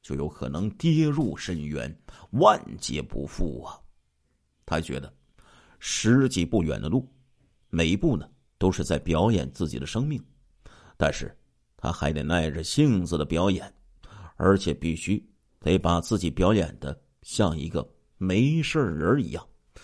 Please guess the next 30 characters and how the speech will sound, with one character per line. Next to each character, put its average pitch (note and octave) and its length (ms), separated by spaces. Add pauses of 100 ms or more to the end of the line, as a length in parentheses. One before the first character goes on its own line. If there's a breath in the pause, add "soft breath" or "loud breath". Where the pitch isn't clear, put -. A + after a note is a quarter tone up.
(200 loud breath)
才 E2 240
能 F2 160
逃 G2 340
脱 G2+ 420 (120)
天 G2+ 360 (120)
罗 D2 240
地 E2+ 240
网 D2+ 320
啊。 - 200 (1600 loud breath)
任 F#3+ 340
何 A2 200
一 G#2+ 200
步 A#2 140
的 F2+ 100
慌 G#2 320
张， A2 260 (360)
如 B2 240
果 A2 140
让 A2+ 240
警 F#2 300
察 F#2 240
看 F2+ 280
出 E2+ 160
破 G#2+ 480
绽， - 240 (480 loud breath)
他 D2+ 140
都 E2+ 140
有 E2 120
可 - 240
能 G2+ 280